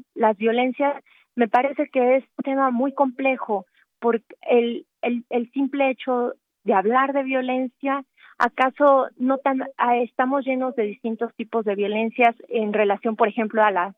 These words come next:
precariedades, eh, económicas, social? Ese es otro tipo de violencia. Entonces, me parece que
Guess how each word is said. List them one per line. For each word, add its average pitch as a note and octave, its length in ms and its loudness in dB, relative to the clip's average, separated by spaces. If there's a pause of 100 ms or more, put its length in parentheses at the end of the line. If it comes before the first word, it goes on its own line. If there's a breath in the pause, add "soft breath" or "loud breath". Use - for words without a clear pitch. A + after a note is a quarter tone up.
precariedades, G#3 920 0
eh, - 280 -6
económicas, G#3 840 -2
social? G#3+ 400 -2 (320 soft breath)
Ese C4+ 260 0
es D4+ 80 -4 (100)
otro D#4+ 360 0
tipo C4 340 -4
de A#3+ 120 0
violencia. G#3+ 600 -4 (300 loud breath)
Entonces, D4+ 320 0
me C#4+ 120 2
parece C#4+ 560 0
que A#3 280 0